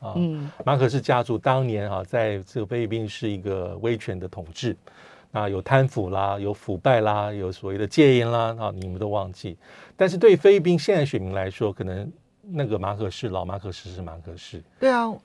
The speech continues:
Speaker 2: 因为他看的
Speaker 1: 年轻马可仕是年轻的马可仕，
Speaker 2: 因为我，
Speaker 1: 对。
Speaker 2: 他看的是从政十八年的小马可仕。
Speaker 1: 小马可仕，对。
Speaker 2: 嗯。
Speaker 1: 那他也会批判说，“哎，马可仕，你好像没有太多的一些政见。”但是我们都忘记，其实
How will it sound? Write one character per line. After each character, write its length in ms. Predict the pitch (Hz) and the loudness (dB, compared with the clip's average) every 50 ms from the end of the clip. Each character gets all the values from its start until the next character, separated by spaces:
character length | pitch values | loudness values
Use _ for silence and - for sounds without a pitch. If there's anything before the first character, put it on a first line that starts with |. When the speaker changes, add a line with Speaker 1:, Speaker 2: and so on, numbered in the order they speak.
| _ _ _ _ _ | _ _ _ _ _
Speaker 2:
因 100 | - 269 | 4 6
为 100 | - 147 | 8 8
他 80 | 160 - | 8 8
看 0 | |
的 0 | |
Speaker 1:
年 120 | 196 185 | 8 8
轻 20 | 151 | 10
马 120 | 139 135 143 | 10 10 10
可 140 | 123 117 | 10 10
仕 160 | - - 143 127 | 10 8 6 4
是 120 | - - | 4 4
年 180 | 123 113 113 113 | 4 2 0 0
轻 140 | - 139 | 2 2
的 80 | 131 123 | 2 2
马 160 | 104 98 95 | 2 0 -2
可 160 | - 113 82 | -2 -4 -6
仕， 200 | - - - - | -6 -8 -6 -2
Speaker 2:
因 140 | - 311 330 | 2 6 8
为 0 | |
我， 160 | 320 254 196 | 8 8 8
Speaker 1:
对。 40 | - - - | 6 2 -4
Speaker 2:
他 140 | - 254 285 | -6 -6 -6
看 220 | - - 302 285 | -2 2 2 2
的 140 | 226 226 208 | 4 4 2
是 140 | - - 233 | 2 2 -2
从 260 | 208 - - - 185 | -4 -2 0 0 2
政 160 | 196 226 247 | 2 2 2
十 220 | 202 - - - 180 | 2 2 0 -2 -2
八 220 | 180 220 233 247 | -2 -2 -2 -2
年 260 | 254 233 185 139 135 | 0 0 0 0 2
的 80 | 139 165 | 2 0
小 220 | 143 - 151 113 | 0 0 0 0
马 100 | 104 113 | 0 -2
可 60 | 127 131 | -2 2
仕。 60 | - | 4
Speaker 1:
小 200 | 123 104 101 104 | 4 4 4 4
马 80 | 113 | 2
可 160 | 120 113 98 87 | 2 2 -2 -4
仕， 180 | - - 120 101 - - | -4 -8 -10 -8 -2 0
对。 160 | 131 110 90 | 0 0 0
Speaker 2:
嗯。 100 | 143 147 - - - - - - - _ | -2 -6 -14 -18 -20 -20 -20 -20 -20 _
Speaker 1:
那 160 | - 170 160 | 0 2 2
他 200 | 147 - - 262 | 4 4 6 6
也 40 | 226 | 8
会 140 | 165 185 175 | 10 10 10
批 120 | - 170 | 8 8
判 160 | 160 170 165 147 | 6 6 4 4
说 140 | 143 160 156 160 | 6 4 4 4
，“哎， 80 | 165 | 4
马 180 | 143 131 135 143 | 4 2 2 2
可 120 | 123 117 | 2 0
仕， 120 | 107 - 135 | 0 0 -2
你 80 | 139 | -2
好 120 | 113 110 101 | 0 0 0
像 120 | 135 135 | 0 0
没 60 | 143 | 0
有 100 | 143 110 | 0 -2
太 200 | 95 - 135 131 | -2 -4 -4 -4
多 100 | 123 127 | -2 -2
的 80 | 117 120 | -4 -4
一 20 | |
些 160 | 107 - 120 | -4 -6 -6
政 300 | 107 - - 147 123 110 | -4 -2 -2 -2 -2 -4
见。” 240 | 107 - 139 107 90 - | -6 -4 -4 -4 -4 -4
但 140 | - - 170 | -2 -2 0
是 120 | 151 - 160 | 0 0 0
我 20 | |
们 80 | 117 113 | 0 2
都 80 | 139 | 2
忘 220 | 131 143 135 120 113 | 4 4 2 2 0
记， 140 | - 127 | -4 -6
其 200 | 104 - - 127 | -6 -6 -6 -6
实 160 | 120 117 139 | -6 -6 -8